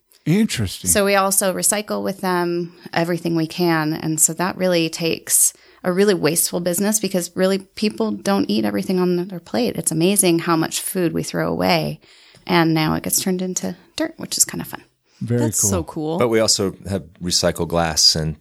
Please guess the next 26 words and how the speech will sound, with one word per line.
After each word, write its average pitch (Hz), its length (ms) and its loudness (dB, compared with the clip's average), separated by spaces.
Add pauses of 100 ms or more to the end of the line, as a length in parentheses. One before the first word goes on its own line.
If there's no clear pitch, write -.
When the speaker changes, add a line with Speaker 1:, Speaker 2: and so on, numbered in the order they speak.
(160)
Speaker 4:
mixed 90 280 2
recycling. 85 500 0
And 85 80 -2
Speaker 2:
Yeah. - 60 4
Speaker 4:
so 92 200 4
really 92 540 2 (260)
our 87 120 2
goal 92 300 4
is 87 120 0
by 85 160 0
the 85 100 0
end 87 120 0
of 85 60 0
the 82 100 0
year 85 180 2
to 82 80 0
have 85 200 -2
about 80 280 -2
ninety 87 540 0
percent 82 480 0
of 76 120 -2
all 85 280 2
of 80 180 0
our 78 360 0 (760)
former 90 380 4 (240)
trash 82 600 2